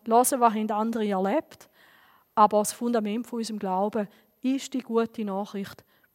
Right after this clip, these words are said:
die wir in der Bibel haben. Das gibt uns den richtigen Boden. Solus Christus.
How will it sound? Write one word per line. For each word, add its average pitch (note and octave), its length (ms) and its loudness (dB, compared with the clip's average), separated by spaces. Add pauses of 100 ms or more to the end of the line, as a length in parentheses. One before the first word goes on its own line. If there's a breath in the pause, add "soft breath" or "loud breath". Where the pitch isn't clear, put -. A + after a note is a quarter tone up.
die - 60 -14
wir G3 380 -2 (180)
in G3+ 100 -6
der F#3+ 100 -8
Bibel F#3 320 -8
haben. E3+ 280 -12 (560)
Das G#3 240 0
gibt - 200 -10
uns G3 300 -8 (140)
den F#3+ 80 -10
richtigen F#3 420 -10
Boden. - 300 -16 (2500 soft breath)
Solus A3+ 480 0
Christus. - 640 -10